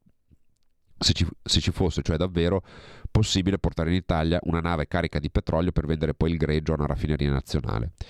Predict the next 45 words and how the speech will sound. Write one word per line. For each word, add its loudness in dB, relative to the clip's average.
Nessuno 2
appurò 2
se 0
quelle 0
tangenti 0
fossero 0
davvero 2
state -2
incassate. -2
A 4
distanza 2
di 2
tempo 2
abbiamo 2
scoperto -2
che -2
era 0
tutta -2
una 2
bufala, 0
ossia 2
che -2
la 0
petroliera 0
non -2
era 0
mai 0
attraccata -2
in -6
nessun -2
porto 0
della 0
penisola 0
e -2
dunque -2
nessuno 0
aveva 2
posto -2
in -6
commercio -2
l'oro, 0
l'oro 2
nero 0
di -2
Mosca. -4